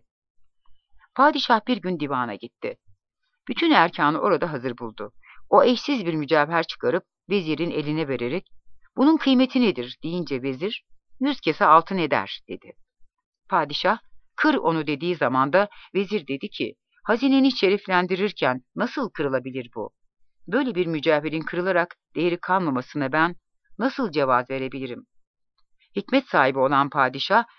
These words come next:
veziri takdir edip ona hilat verdi, mücevheri geri aldı. Dört bin elli. O cömert padişah vezire daha pek çok değerli elbiseler bağışladı. Bir müddet onları sözle oyalayıp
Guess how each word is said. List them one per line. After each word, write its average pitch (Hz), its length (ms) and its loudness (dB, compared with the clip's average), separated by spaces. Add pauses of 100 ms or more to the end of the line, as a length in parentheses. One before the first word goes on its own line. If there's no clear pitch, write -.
(140)
veziri 190 300 -4
takdir 180 340 -4
edip 175 260 -4 (320)
ona 208 200 -2
hilat 180 460 -2
verdi, 135 440 -2 (140)
mücevheri 151 460 -4
geri 120 240 -6
aldı. - 300 -14 (840)
Dört 185 240 -8
bin 165 80 -6
elli. 101 340 -10 (360)
O 285 120 0
cömert 285 360 4
padişah 160 520 -2 (220)
vezire 240 400 0 (180)
daha 226 280 2
pek 277 200 -2
çok - 220 -6
değerli 165 300 2
elbiseler 131 580 -4
bağışladı. 110 480 -8 (500)
Bir 285 100 0
müddet 160 340 -2 (440)
onları 240 420 0 (180)
sözle 208 400 0
oyalayıp 123 440 -2